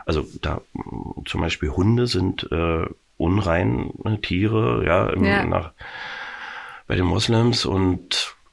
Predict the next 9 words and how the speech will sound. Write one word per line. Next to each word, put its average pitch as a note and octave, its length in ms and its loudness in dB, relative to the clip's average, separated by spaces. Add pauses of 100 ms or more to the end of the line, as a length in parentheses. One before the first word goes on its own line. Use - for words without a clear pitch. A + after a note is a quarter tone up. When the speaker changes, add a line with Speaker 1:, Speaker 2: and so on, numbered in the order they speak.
(1400)
Speaker 1:
darüber, E2 1800 2 (100)
also E2+ 160 2 (400)
da F2 100 2
gibt's G2 200 -2
ganz F#2 300 0
unterschiedliche G2 540 0
Umgehensweisen C2 960 0
mit, A#1 240 -8
ne? A2+ 180 -2